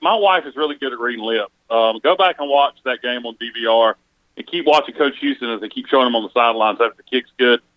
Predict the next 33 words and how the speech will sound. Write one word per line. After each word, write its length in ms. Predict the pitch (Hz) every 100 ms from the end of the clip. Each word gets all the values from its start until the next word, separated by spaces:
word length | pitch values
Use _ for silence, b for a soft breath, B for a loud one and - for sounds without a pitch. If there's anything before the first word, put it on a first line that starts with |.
| _ _ -
Uh, 220 | 117 117
and 100 | 113
there's 100 | 110
a 40 | 104
little 180 | 117
treat 280 | - 131 120
in 120 | 104
there 160 | 98 92
for 200 | 104 98
you. 100 | 101
I 80 | 101
can't 240 | 113 95
say 140 | 113 107
it 80 |
on 100 | 101
the 80 | 98
air. 240 | 95 87 - _ _ _ -
Um, 540 | 135 139 139 135 135 - _ _ _ _ _ _ _ _ _ _ - _ -
that 140 | 214 240
was 100 | 143
incredible, 360 | - 117 107
guys. 220 | 107 104 170
This 120 | 202
team 220 | 233 190
is 80 | 135
starting 200 | 139 120
to 20 |
feel 100 | 123
like 100 | 107
a 40 |
team 220 | 101 120 98
of 100 | -
destiny, 520 | 101 95 98 92